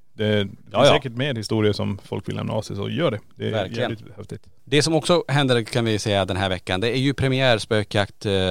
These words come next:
Speaker 2: nu på fredag. Midsommarafton släpps ju säsong tre. Jättekul att den är igång, helt klart. Och det, jag vet att den är efterlängtad. Många som, eh, har velat titta på den.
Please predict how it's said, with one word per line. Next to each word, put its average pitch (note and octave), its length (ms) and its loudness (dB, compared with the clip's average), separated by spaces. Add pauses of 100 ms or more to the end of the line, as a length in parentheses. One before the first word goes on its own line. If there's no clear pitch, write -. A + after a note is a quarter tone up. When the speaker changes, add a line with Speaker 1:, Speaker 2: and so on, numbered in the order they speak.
(260)
Speaker 2:
nu G2+ 240 -2
på G2 300 -2
fredag. G#2+ 600 -2
Midsommarafton G#2 1040 -2
släpps - 440 -6
ju F#2+ 200 -2
säsong F#2+ 460 -6 (100)
tre. A2 460 0 (160)
Jättekul A#2+ 800 0
att G#2 80 -2
den G#2 120 -2
är G2 200 -2
igång, G2+ 560 0 (140)
helt G2 440 -6
klart. F2+ 320 -2
Och G#2 80 -4
det, G#2 100 2
jag G2+ 80 0
vet G#2 140 0
att G2+ 100 -4
den G2 100 -4
är F#2+ 160 -4
efterlängtad. F#2 540 -4
Många G2 300 -2
som, F2+ 360 -6
eh, F2 60 -6
har F2 560 -4
velat F2+ 280 -4
titta G2 260 -6
på F#2 100 -2
den. E2 160 -4